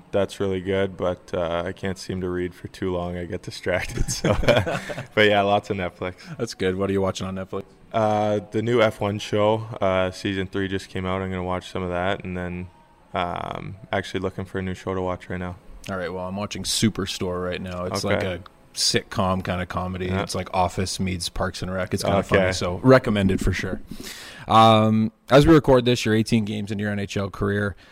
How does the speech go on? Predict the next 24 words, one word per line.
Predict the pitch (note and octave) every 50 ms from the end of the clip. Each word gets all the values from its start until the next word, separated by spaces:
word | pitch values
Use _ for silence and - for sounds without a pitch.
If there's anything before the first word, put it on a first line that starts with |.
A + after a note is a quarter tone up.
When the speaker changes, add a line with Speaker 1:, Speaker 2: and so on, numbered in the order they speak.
| - - _ _
Speaker 2:
Has | - C#3+ D3 D3
there | E3+ F3+ E3
been | C#3 D3 E3+ F#3 G3
a, | G3 E3+ B2 G2+ F#2+ G2 F#2+ -
a | - A2 G#2
welcome | G2 F#2 F#2 F#2 G2+ A2 - - A2+ A2 G#2+
to | - -
the | A2 G#2 G#2
N | G2+ G2+
H | G#2 G2+ - -
L | G#2 G2 F#2+
moment | F#2+ F#2 F#2+ F2 F2 F#2+ G2+ G#2 G#2 -
for | - - G#2+
you | G2+ G#2 G#2 G#2+ G#2 G#2
where, | G2+ G2+ G2+ G2+ G2 F#2+ G2 G2+ G2
whether | G2 G2 G2 F#2+ G2 F#2+
it | F#2+
was | F#2+ F#2+ F#2 -
Paul | - - - A2+ G#2 G2+
telling | - - G#2+ G2 G2 G2 F#2+
you, | F#2+ F#2+
"Hey, | F#2 - A2 G2
you're | F#2+ F#2 F#2 F#2+
in | F#2 F#2 F#2 F2+ F2+ F2+